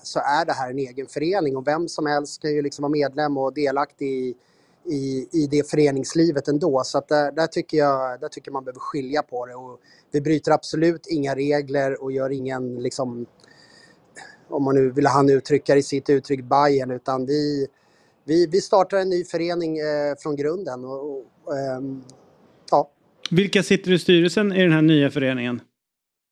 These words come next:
Speaker 1: Nej, ju-, just nu är det ju, är det ju personer inom, inom A I K, men det,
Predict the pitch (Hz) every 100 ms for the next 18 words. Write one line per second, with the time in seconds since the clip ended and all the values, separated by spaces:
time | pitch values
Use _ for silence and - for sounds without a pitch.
0 | _ _ _ _ _ _ _ _ - 165
1 | 170 175 170 170 175 - 208 262 240 185
2 | 165 160 170 165 156 151 143 - 143 160
3 | - 151 156 147 135 135 131 151 135 135
4 | 127 127 - 175 135